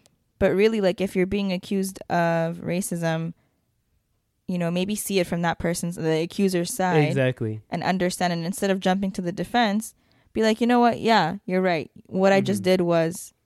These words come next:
Speaker 1: racist." And
Speaker 2: So I guess it's, it works both ways. Like, as I mentioned, is that we shouldn't be quick to judge and condemn the person, and that person should be,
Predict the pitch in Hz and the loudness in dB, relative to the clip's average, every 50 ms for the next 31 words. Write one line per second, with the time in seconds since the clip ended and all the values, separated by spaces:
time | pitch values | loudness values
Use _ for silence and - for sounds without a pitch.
0 | _ - - 175 165 180 - - 156 165 185 - - 160 156 156 156 170 175 165 | _ -6 -4 -2 -2 -2 -4 -6 -8 -8 -8 -6 -6 -4 -4 -2 4 6 6 6
1 | 165 175 190 185 - - - - _ _ _ _ _ _ _ - 156 147 - - | 8 6 4 0 0 -6 -16 -18 _ _ _ _ _ _ _ -2 -2 -2 -2 -4
2 | - 151 143 131 127 143 147 147 139 - - 135 135 135 127 135 131 123 113 113 | -2 0 0 2 4 2 2 2 0 -2 0 0 0 2 2 0 0 0 0 -2
3 | 113 110 123 123 120 127 120 117 117 117 123 - - 180 165 143 120 - 127 123 | -2 -2 -2 -2 0 0 0 0 0 -2 -4 -2 -4 -4 -2 -2 -2 0 0 0
4 | 120 117 _ _ _ _ _ _ _ _ _ _ - 123 127 143 151 - - 180 | -2 -2 _ _ _ _ _ _ _ _ _ _ -6 -2 2 2 2 2 2 0
5 | 165 160 151 151 143 131 - - 151 143 - - - 135 113 110 - 131 120 127 | 0 0 0 -2 -2 -2 0 0 0 0 0 -4 -8 -8 -6 -2 0 2 2 4
6 | 139 156 156 - - 147 - - 127 123 120 120 117 113 - 143 123 117 110 123 | 2 0 -2 -6 -12 -10 -6 -4 -4 -4 -4 -4 -6 -6 -4 -4 -4 -2 -2 0
7 | 123 135 135 143 135 - 156 156 151 - 196 202 214 220 _ _ _ _ - _ | 0 0 0 0 2 2 2 2 2 0 -2 -2 -2 -4 _ _ _ _ -20 _
8 | _ - 139 131 135 135 139 147 156 - - 151 143 143 147 135 - 139 131 127 | _ -4 -2 0 0 2 4 2 2 4 4 4 4 4 0 -4 -4 -6 -4 -2
9 | 131 127 123 | -4 -4 -4